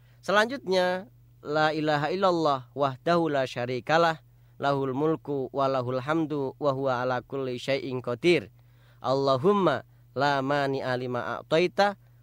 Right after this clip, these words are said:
wa la mu'tiya lima mana'ta wa la yanfa'u dzal jaddi minkal jadd. Tiada Rob yang berhak disembah selain Allah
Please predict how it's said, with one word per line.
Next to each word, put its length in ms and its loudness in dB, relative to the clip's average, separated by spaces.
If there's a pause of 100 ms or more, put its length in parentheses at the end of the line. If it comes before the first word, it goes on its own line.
wa 160 4
la 160 2
mu'tiya 560 -4
lima 320 -4
mana'ta 720 -2 (240)
wa 160 0
la 240 0
yanfa'u 800 -2
dzal 320 -6
jaddi 560 -4 (160)
minkal 560 -4
jadd. 400 -2 (1200)
Tiada 400 4
Rob 160 2 (160)
yang 240 2
berhak 240 2
disembah 400 -2
selain 400 0
Allah 320 2